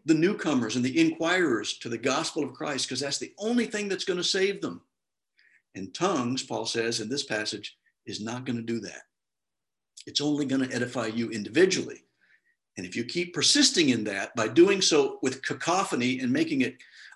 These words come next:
uncontrolled in such a way that the unbeliever comes in and looks at you doing that and says, "Man, these people must be crazy,"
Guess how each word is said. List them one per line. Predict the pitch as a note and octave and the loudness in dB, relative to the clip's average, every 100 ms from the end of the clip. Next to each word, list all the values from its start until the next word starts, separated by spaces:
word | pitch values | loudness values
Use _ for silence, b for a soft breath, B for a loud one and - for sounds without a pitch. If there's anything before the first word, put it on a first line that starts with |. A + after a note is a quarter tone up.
| - | 0
uncontrolled | E3 G3 - D3+ - E3+ F#3 D#3 C#3 | 2 2 0 -2 2 4 6 6 6
in | B2+ | 4
such | B2+ D3+ D3 | 4 2 2
a | |
way | C#3 C#3+ | 4 4
that | C3+ B2+ | 4 0
the | A#2 A2 B B B _ | 0 -2 B B B _
unbeliever | D3+ G3+ E3+ D3 C3 | 4 6 6 6 6
comes | C3 C#3+ C3 | 2 2 4
in | C#3 | 4
and | B2+ | 6
looks | E3 D#3+ | 6 4
at | B2 | 2
you | C#3+ | 6
doing | D#3+ F3 | 8 8
that | D3 G#2+ | 6 2
and | A2+ | 2
says, | - A2+ B2 | 0 2 2
"Man, | D3 | 0
these | B2+ | 0
people | - A2 A2 | 0 -2 -4
must | G2+ - | -8 -8
be | D#2+ | -10
crazy," | - B2 B2 - - | -4 -2 -2 -6 -14